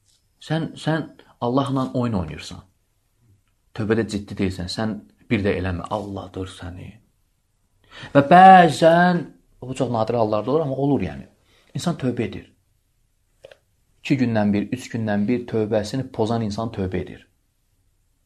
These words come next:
İnsanlar müxtəlifdir. İnsan var, tövbə edib bir il çəkir. Yəni, bir ildən sonra qayıdır o günaha. Subhanallah, bir ildən sonra. O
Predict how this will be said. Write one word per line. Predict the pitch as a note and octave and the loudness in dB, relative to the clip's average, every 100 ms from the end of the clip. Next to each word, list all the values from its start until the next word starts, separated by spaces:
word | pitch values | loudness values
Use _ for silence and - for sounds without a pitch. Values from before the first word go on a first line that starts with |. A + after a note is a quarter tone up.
| _ _ - | _ _ -14
İnsanlar | - C#3+ F3 | -8 -6 -6
müxtəlifdir. | - D3+ D#3+ - G2 | -4 -2 -2 -4 -6
İnsan | A#2 C3 | -2 0
var, | B2+ - | 0 2
tövbə | A2+ B2 B2 | -2 0 -2
edib | A#2 A#2 | -2 -2
bir | A2+ | -2
il | G2 | -2
çəkir. | F#2+ F#2 F2+ _ _ _ _ _ _ _ _ _ _ _ _ _ _ | -8 -10 -14 _ _ _ _ _ _ _ _ _ _ _ _ _ _
Yəni, | A2+ A#2 G#2+ | -6 -6 2
bir | C#3 A#2+ | 2 2
ildən | G#2+ G2+ G2 | 0 -4 -4
sonra | - A2 G2 F#2 | -6 -8 -8 -8
qayıdır | F#2 F#2 F#2 | -10 -10 -12
o | F#2 | -12
günaha. | F2 F2+ - - - | -12 -12 -12 -16 -18
Subhanallah, | - - - - - - | -20 -16 -16 -14 -14 -12
bir | A#2+ | -10
ildən | G#2+ G2 | -10 -12
sonra. | G2 G#2+ - - _ _ _ - - | -14 -14 -14 -18 _ _ _ -20 -10
O | - | -8